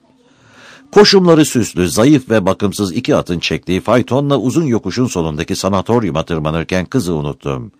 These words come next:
Çünkü eğiminin iyice arttığı yokuşun ortasında sol taraftaki deniz büyük adanın arkasındaki derin bir kuyuya boşalır gibi giderek aşağıya çökerdi burada. Nedense hep o sözleri duyardım.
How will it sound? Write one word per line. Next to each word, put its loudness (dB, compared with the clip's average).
Çünkü 2
eğiminin 0
iyice 0
arttığı -2
yokuşun -2
ortasında -4
sol 0
taraftaki -4
deniz -6
büyük 0
adanın 0
arkasındaki -2
derin 0
bir -2
kuyuya -4
boşalır -4
gibi -6
giderek 2
aşağıya 0
çökerdi -4
burada. -4
Nedense -2
hep -2
o -4
sözleri -4
duyardım. -6